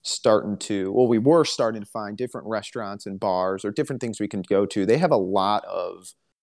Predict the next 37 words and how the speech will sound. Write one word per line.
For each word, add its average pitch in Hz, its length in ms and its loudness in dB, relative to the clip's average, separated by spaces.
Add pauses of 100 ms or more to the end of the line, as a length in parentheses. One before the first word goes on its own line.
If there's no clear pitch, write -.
(420)
microbreweries 117 800 0
here 120 320 0
and 95 140 -6
local 107 260 -4
breweries 110 480 -2
here. 113 420 -2 (540)
They 123 100 4
have 117 120 6
a 110 40 6
lot 113 360 2
of, 107 240 -2 (340)
like, 127 180 -12
different, 165 380 2 (240)
we 156 160 4
have 160 160 6
one 139 220 2
place, 120 420 0
it's - 160 -10
actually 123 320 0
an 110 160 -2
old 117 280 -2
high 113 220 -4
school - 500 -8 (380)
that - 160 -4
closed, 95 760 0 (260)
I - 120 -8
don't 73 120 -10
know, 71 240 -10 (240)
a 92 80 0
while 95 380 4
ago. 87 400 -2 (360)
And 104 200 0
now 110 340 4
in 135 260 -4
there 131 240 -2
they 123 120 0
have 110 520 -4